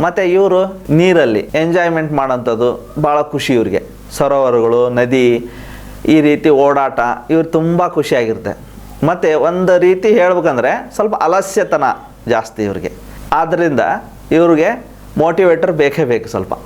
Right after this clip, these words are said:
ಅಲಸ್ಯತನ ಮಾಡ್ಕೊಳೋರಾಗಿರ್ತಾರೆ. ಮತ್ತು ಅವ್ರ ರಾಶಿ, ಲಗ್ನ, ನಕ್ಷತ್ರ ಮೇಲೆ, ಆ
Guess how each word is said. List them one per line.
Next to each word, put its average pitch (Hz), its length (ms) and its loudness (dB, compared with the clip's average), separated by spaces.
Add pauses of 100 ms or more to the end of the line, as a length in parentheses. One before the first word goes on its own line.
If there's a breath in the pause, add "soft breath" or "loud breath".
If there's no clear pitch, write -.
ಅಲಸ್ಯತನ 160 460 -2 (100)
ಮಾಡ್ಕೊಳೋರಾಗಿರ್ತಾರೆ. 101 840 -4
ಮತ್ತು 180 200 -2
ಅವ್ರ 165 120 2 (120)
ರಾಶಿ, 160 360 0
ಲಗ್ನ, 156 300 -2 (140)
ನಕ್ಷತ್ರ 156 500 0
ಮೇಲೆ, 156 220 2 (420 loud breath)
ಆ 131 60 2